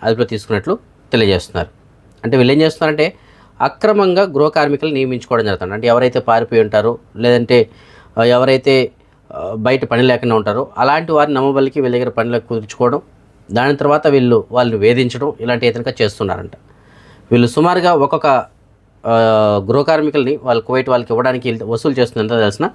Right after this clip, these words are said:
పదకొండు వందల నుంచి పదమూడు వందల దినార్ వరకు ఇతనికి వసూలు చేస్తున్నారంట. ఇది గవర్నమెంట్ నిర్ణయించినటువంటి గరిష్ట ధర ఏదైతే ఉందో, దానికన్నా ఎక్కువ.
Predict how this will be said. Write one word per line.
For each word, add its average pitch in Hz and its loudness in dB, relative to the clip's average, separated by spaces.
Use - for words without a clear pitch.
పదకొండు 135 2
వందల 139 2
నుంచి 139 0
పదమూడు 123 0
వందల 123 0
దినార్ 120 -2
వరకు 120 0
ఇతనికి 110 -8
వసూలు 107 -4
చేస్తున్నారంట. 87 -6
ఇది 110 4
గవర్నమెంట్ 160 2
నిర్ణయించినటువంటి 139 0
గరిష్ట 123 -4
ధర 131 2
ఏదైతే 127 0
ఉందో, 135 -4
దానికన్నా 123 -2
ఎక్కువ. 131 0